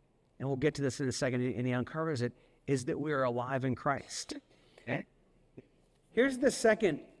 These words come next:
Speaker 1: lie that Satan would like us to believe related to this first foundational truth.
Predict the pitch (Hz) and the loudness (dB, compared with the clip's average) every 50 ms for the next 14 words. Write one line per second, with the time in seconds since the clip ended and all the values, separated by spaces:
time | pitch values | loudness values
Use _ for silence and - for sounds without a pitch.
0 | - _ _ _ _ _ _ _ _ - 139 143 147 156 156 165 175 175 170 151 | -20 _ _ _ _ _ _ _ _ -2 2 2 2 2 2 2 2 2 2 2
1 | 143 135 - - - 160 151 143 147 143 127 135 131 127 135 147 160 156 175 151 | 2 0 -2 0 0 0 2 2 -2 -2 -4 -2 0 2 2 2 2 2 0 -2
2 | - - - 156 135 123 135 127 135 135 131 123 120 123 123 123 127 131 131 127 | -2 -2 -4 -4 -2 -2 0 2 2 4 2 2 0 0 0 4 4 4 4 4
3 | 127 - 131 123 120 110 - - - 123 120 - - - 123 110 107 113 113 107 | 0 -2 2 2 2 2 2 0 0 0 0 0 -2 -2 0 2 4 4 2 2
4 | - - 117 107 - - 131 113 107 104 - - | 0 -2 -2 -2 -2 0 0 0 0 -2 -6 -14